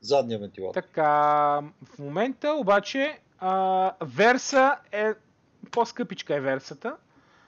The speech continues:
Speaker 2: Thermaltake-чето. Чай
Speaker 1: И
Speaker 2: да
Speaker 1: тя
Speaker 2: видя.
Speaker 1: кутията не е скъпа, сто и петнайсет лева, ама ако сметнеш и три вентилатора да изсложиш, и става вече доста.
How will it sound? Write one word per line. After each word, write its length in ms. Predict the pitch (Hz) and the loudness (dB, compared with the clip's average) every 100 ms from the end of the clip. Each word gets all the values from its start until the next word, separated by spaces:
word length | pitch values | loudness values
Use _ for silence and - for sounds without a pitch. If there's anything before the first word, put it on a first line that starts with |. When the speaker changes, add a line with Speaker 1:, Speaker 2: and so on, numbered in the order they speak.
| _ _ | _ _
Speaker 2:
Thermaltake-чето. 960 | 180 160 151 - 156 - - 226 247 | -2 0 -6 -4 -4 -4 -8 -6 -6
Чай 200 | - 233 | -2 0
Speaker 1:
И 20 | 226 | 2
Speaker 2:
да 80 | |
Speaker 1:
тя 80 | 220 | 0
Speaker 2:
видя. 140 | 226 214 | 0 -2
Speaker 1:
кутията 460 | - 190 190 190 | -4 -4 -2 -6
не 460 | 170 170 180 170 156 139 | -4 -4 -2 0 4 4
е 100 | 127 | 2
скъпа, 440 | - - 139 120 | -2 0 0 0
сто 200 | 113 - | -2 2
и 80 | 151 | 0
петнайсет 500 | 147 - 147 143 143 | 0 -8 -8 -6 -2
лева, 220 | 165 208 | 0 0
ама 100 | 208 | 0
ако 120 | 180 - | -4 -8
сметнеш 400 | 180 190 - 165 | -6 -4 -6 -10
и 100 | - | -2
три 140 | 180 | 0
вентилатора 580 | 160 151 147 151 151 127 | 0 2 2 2 -2 -6
да 80 | 120 | -8
изсложиш, 480 | 113 147 131 180 | -4 -4 -4 -8
и 60 | 175 | -16
става 540 | - 151 135 151 143 | -4 -2 0 -2 -4
вече 340 | 135 147 - 135 | -6 -8 -6 -8
доста. 500 | 110 107 104 - | -8 -2 -2 -2